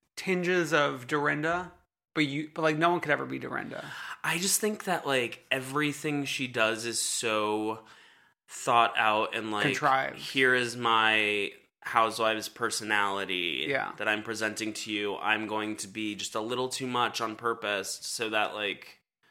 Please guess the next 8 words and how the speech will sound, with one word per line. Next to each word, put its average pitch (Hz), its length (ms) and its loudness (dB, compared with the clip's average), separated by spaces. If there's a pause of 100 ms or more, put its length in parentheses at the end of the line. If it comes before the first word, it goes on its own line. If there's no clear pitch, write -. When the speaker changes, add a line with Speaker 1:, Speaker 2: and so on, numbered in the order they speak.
(1600)
Speaker 1:
Listen, 139 440 -6 (640)
Speaker 2:
<laughs> - 640 -10
Speaker 1:
at 180 160 6
least 185 180 0
she's 214 140 -4
making 170 280 2
an 147 100 4
effort 135 480 -2